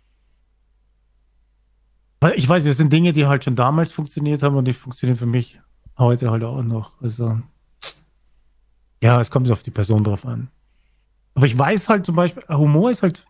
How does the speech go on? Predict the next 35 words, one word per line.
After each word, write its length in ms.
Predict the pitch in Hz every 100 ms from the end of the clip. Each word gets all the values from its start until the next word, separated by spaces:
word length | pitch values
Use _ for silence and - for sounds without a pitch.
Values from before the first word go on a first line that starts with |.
| _
sowas 420 | 156 135 214 156
Wichtiges. 400 | 165 185 127 123
Wenn 200 | 120 156
halt 160 | 202 147
jemand, 340 | 151 156 156 _ _ _ _ _ _ _ _ 151
wenn 80 |
ich 80 | 180
mit 120 | 190
jemandem 280 | 170 165 120
zu 100 | -
tun 140 | 175 135
habe 120 | 120
und 80 | 123
ich 140 | 117
weiß, 240 | 120 160 -
der 100 | 139
findet, 440 | 165 160 - 160
der 100 | 123
würde 260 | 151 175 151
wirklich, 340 | 160 156 -
ich 100 | - _ _ _
kenn 160 | 160 151
niemanden, 240 | 131 117
der 80 | 113
das 100 | 107
sagt, 320 | 123 165 -
aber 120 | 123 120
ich 80 |
habe 100 | 120 117
auch 140 | 120
schon 160 | - 117
lange 160 | 113
niemanden 320 | 110 110 107
mehr 120 | 110 107
gefragt, 300 | - 135